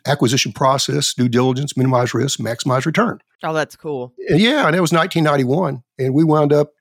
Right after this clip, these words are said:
Speaker 1: by ninety-two hitting the road. We were mainly doing speaking engagements and, and training folks to do work in the due diligence side of it, so acquisition mergers. But then it started, I got introduced years later, n-, in, when I was thirty-six, I was about nineteen ninety-two, about the same year, really,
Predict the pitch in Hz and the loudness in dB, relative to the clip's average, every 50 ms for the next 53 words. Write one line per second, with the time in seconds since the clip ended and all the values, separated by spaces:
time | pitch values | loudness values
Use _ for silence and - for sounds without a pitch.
0 | _ - 117 120 127 123 123 127 127 135 139 139 123 - - 151 143 135 135 160 | _ -2 2 2 4 4 2 2 2 2 2 0 0 0 2 2 4 4 2 0
1 | 135 123 120 127 131 139 139 123 123 120 127 147 165 160 131 110 113 123 127 120 | 0 0 0 2 4 4 4 2 2 2 2 2 2 2 0 0 0 0 0 0
2 | 117 - - - 143 151 - - 123 123 117 117 117 110 113 113 - 135 131 175 | 0 -2 -4 -2 -4 -2 -2 -4 -4 -4 -4 -4 -2 -2 -2 -2 -2 -4 -4 -4
3 | - - - 139 117 117 117 117 117 127 180 - _ _ - 139 135 - - 156 | -6 -6 -6 -4 -4 -4 -4 -6 -8 -12 -18 -20 _ _ -12 -12 -6 -2 0 2
4 | 139 139 131 127 120 143 208 - _ _ - 135 131 131 131 - - - 117 120 | 2 2 2 0 -2 -4 -8 -12 _ _ -2 -2 -2 0 -2 -4 -6 -6 -6 -8
5 | 143 160 - 135 127 127 123 120 143 165 - 127 127 131 - 127 107 110 104 120 | -10 -10 -4 -2 0 0 0 -2 -6 -4 -2 0 0 0 0 -2 -6 -6 -4 -4
6 | 117 110 117 139 143 135 139 - - - 104 98 - - - - - 143 135 156 | -2 -2 -2 -2 -2 -4 -4 -4 -4 -4 -4 -6 -6 -6 -6 -4 0 2 2 2
7 | - - 123 123 123 120 - 104 107 120 123 127 113 107 104 104 - _ _ - | 2 2 0 2 0 0 0 0 0 0 0 0 0 -4 -6 -6 -10 _ _ -20
8 | _ _ _ - - - - - _ _ - - - - 165 170 180 170 160 147 | _ _ _ -20 -20 -20 -20 -20 _ _ -2 -2 0 2 2 4 4 4 4 2
9 | 147 - _ _ _ - 135 151 165 - - - 160 156 156 147 135 120 - - | 0 -4 _ _ _ -6 -4 -4 -2 -2 0 0 2 2 2 2 0 -2 -6 -8
10 | - 131 127 147 147 151 151 139 123 135 147 143 139 - - _ - - 131 139 | -4 -2 0 2 2 2 2 2 4 4 2 2 0 -2 -6 _ -8 -2 0 2
11 | 160 139 123 - 165 143 135 170 170 135 120 120 131 - - 123 123 127 120 147 | 2 0 0 -4 -4 -2 0 0 2 2 0 0 -2 -4 -2 -4 -4 -4 -4 -6
12 | - - 113 120 117 127 123 - - - 196 190 160 120 - - - - 151 143 | -8 -4 -4 -2 -2 -2 -4 -6 -2 0 0 2 0 0 -2 -4 -4 -2 -2 -2
13 | 139 135 - - 131 135 135 131 135 135 143 170 175 139 147 147 - - 139 131 | -2 -2 -2 -2 0 0 -2 -2 -4 -4 -6 -4 -2 -2 -4 -2 -2 0 0 2
14 | 127 120 110 - - - 160 147 127 127 131 - - - 156 139 123 123 131 160 | 2 0 -2 -4 -4 0 0 2 2 2 -2 -2 -2 -2 0 0 0 0 0 0
15 | 220 - - - - 139 - - | 0 0 0 -2 -4 -4 -6 -10